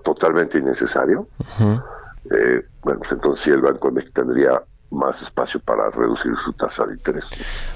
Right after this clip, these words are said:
Speaker 2: Bueno, pues estaremos
Speaker 1: Y
Speaker 2: muy
Speaker 1: del,
Speaker 2: pendientes.
Speaker 1: y del lado de Hacienda, nada más te diría,
Speaker 2: Ujú.
Speaker 1: y del lado de Hacienda, pues, eh, los empujoncitos no sirven de nada, ¿no? Eh, si no se hace un esfuerzo importante por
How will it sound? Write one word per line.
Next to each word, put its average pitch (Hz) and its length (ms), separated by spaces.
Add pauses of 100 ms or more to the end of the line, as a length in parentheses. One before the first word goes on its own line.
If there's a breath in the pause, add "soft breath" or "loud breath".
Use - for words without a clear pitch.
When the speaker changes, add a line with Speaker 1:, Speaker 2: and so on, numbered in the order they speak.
Speaker 2:
Bueno, 117 420
pues 101 180
estaremos 120 680
Speaker 1:
Y - 20
Speaker 2:
muy - 140
Speaker 1:
del, - 140
Speaker 2:
pendientes. 120 360
Speaker 1:
y 107 100
del 127 40
lado 123 160
de 101 60
Hacienda, 120 280
nada 107 120
más 101 100
te 95 100
diría, 87 300
Speaker 2:
Ujú. 117 240
Speaker 1:
y - 20
del 85 100
lado 98 200
de 73 80
Hacienda, 107 400 (680 loud breath)
pues, 110 220
eh, 85 360 (480)
los 90 200
empujoncitos 101 800
no 101 120
sirven 92 320
de 69 100
nada, 64 340
¿no? - 180 (720 loud breath)
Eh, - 300 (160)
si 85 360
no 92 220
se 85 520 (260)
hace 80 580 (160)
un 87 140
esfuerzo 82 500
importante 65 640
por - 320